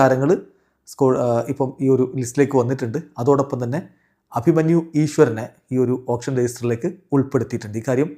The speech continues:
ഇപ്പോൾ ബി സി സി ഐ കൺഫേം ചെയ്യുന്നു. ഇങ്ങനെ ലേറ്റ് ഇൻക്ലൂഷൻ എന്നുള്ളത് ആദ്യമായിട്ട് സംഭവിക്കുന്ന കാര്യമൊന്നുമല്ല. ഐ പി എൽ ഓപ്ഷന് തൊട്ടു മുമ്പ് ഇങ്ങനെയൊക്കെ സംഭവിക്കാറുണ്ട്.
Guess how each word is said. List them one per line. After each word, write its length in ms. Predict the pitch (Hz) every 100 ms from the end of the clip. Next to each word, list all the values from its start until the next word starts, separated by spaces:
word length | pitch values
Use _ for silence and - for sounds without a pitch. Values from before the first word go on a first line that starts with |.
| _ _ _ -
ഇപ്പോൾ 120 | 131 120
ബി 80 | 127
സി 80 | 139
സി 40 | -
ഐ 20 | 131
കൺഫേം 340 | 127 120 120 135
ചെയ്യുന്നു. 200 | 120 113 104
ഇങ്ങനെ 180 | 127 147 160 - - - _ _ _ 143
ലേറ്റ് 260 | 147 156 170
ഇൻക്ലൂഷൻ 380 | 156 170 170 175
എന്നുള്ളത് 320 | 156 156 160 196 - _ - 139
ആദ്യമായിട്ട് 420 | 147 160 156 165
സംഭവിക്കുന്ന 420 | 160 147 156 160 156
കാര്യമൊന്നുമല്ല. 440 | 147 160 151 143 107 -
ഐ 40 | 120
പി 60 | 139
എൽ 60 | 135
ഓപ്ഷന് 280 | 135 139 156 - _ _ -
തൊട്ടു 180 | 143 147
മുമ്പ് 160 | 147 143
ഇങ്ങനെയൊക്കെ 300 | 147 143 147
സംഭവിക്കാറുണ്ട്. 680 | 143 131 165 165 180 160 131